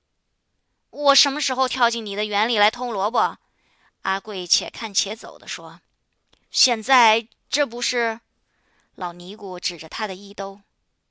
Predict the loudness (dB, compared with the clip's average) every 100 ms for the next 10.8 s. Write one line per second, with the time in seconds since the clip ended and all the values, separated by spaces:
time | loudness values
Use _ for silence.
0 | _ _ _ _ _ _ _ _ _ -6
1 | -2 0 0 -4 2 6 6 4 _ _
2 | -6 -2 -2 2 4 4 2 2 4 2
3 | 2 -4 -4 2 2 2 _ _ -12 -6
4 | -4 -6 -10 _ _ _ _ _ _ _
5 | _ _ -10 -6 -4 -6 -8 -8 -8 -6
6 | -6 -6 -4 -6 -8 -4 -4 -4 _ _
7 | -2 2 2 0 -8 -4 -4 -6 -10 -12
8 | _ _ -20 _ -4 -2 0 0 0 0
9 | 0 -4 -6 -6 -6 -6 -10 -10 -8 -6
10 | 0 0 -2 -6 -8 -6 -12 -12